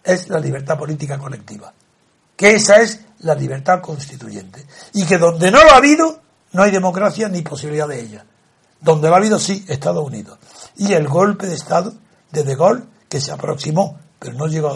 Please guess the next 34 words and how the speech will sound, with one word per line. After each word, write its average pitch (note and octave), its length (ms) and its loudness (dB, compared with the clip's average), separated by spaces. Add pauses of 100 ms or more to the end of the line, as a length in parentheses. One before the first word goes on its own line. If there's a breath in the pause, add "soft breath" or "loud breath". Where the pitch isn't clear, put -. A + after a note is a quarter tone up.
darla, - 240 -20 (220)
porque C3 240 -10
tampoco C#3+ 380 -10
tuvo G3+ 240 -4
ese, F#3 280 -8 (380 soft breath)
un D#3+ 320 -6
dictador E3+ 480 2
no F#3+ 120 -2
puede F3+ 200 -2
sustituir D#3+ 680 -4 (220 loud breath)
a E3 100 -6
la D3+ 120 0
libertad C#3+ 420 -4
colectiva D#3+ 480 -6
constituyente. B2 580 -16
Y G#3+ 120 2
en G#3+ 140 2
Inglaterra A3+ 500 0
sí, G#3+ 340 -6 (300 soft breath)
porque D#3 240 -2
hay A3+ 80 4
una A#3+ 160 2
tradición G3 580 -2
larga G#3+ 300 4
de G3 120 -2
libertad E3 460 0
política G3 560 -2
par-, - 260 -4 (280 soft breath)
parlamentaria, C3+ 920 0 (260 soft breath)
porque E3 260 0
ha - 20 6
habido A#3+ 220 2
guerras A#3+ 420 4
civiles G3 500 -4